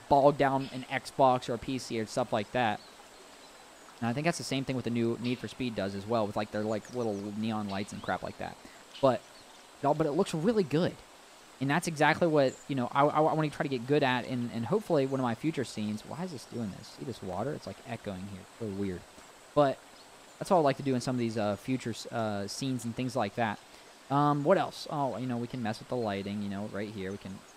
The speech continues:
time of day, flip it around, make it look all good at different angles.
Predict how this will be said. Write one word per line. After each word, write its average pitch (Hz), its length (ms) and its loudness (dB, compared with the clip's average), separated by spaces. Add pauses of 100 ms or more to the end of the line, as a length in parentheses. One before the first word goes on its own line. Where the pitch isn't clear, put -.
(520)
time 139 180 -6
of 143 80 -8
day, 131 340 0 (920)
flip 117 200 -4
it 131 60 0
around, 117 520 0
make 110 140 -2
it 104 80 -8
look 117 300 0
all 123 460 4 (760)
good 147 320 4
at 127 120 -4
different 139 340 0
angles. 131 560 0